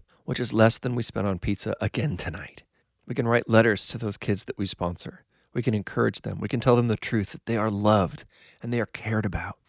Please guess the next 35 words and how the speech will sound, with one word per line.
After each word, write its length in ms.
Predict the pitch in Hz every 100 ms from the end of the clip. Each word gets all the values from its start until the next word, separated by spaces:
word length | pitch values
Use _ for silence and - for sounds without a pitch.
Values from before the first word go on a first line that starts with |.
| _ _
and 140 | 117 123
they 80 |
can 400 | 120 - 127 127
do 240 | 110 107 101
amazing 480 | 92 101 95 101 98
things 460 | 78 73 - - _ - _ _
and 140 | 123
that 80 | 113
there's 240 | 120 101
hope 300 | - 113 131 -
and 120 | 120
that 140 | 104
they 120 | 104 101
are 140 | 95
not 300 | 87 90 - _ -
alone. 480 | 87 80 58 - - _ _ _
This 140 | - 123
is 120 | 123
a 80 | 110
simple 480 | - 131 143 135 -
and 120 | 113
effective 600 | - - 117 - 123 123
way 400 | 95 92 85 - _ _
to 80 | -
change 380 | - 117 107 104
the 80 | 110
world 360 | 113 107 98 - _ _ -
and 80 | -
to 80 | 131
start 320 | - 113 -
solving 360 | - 107 107
some 160 | 92 101
of 80 | 101
these 140 | 98
problems. 640 | - 104 92 95 85 -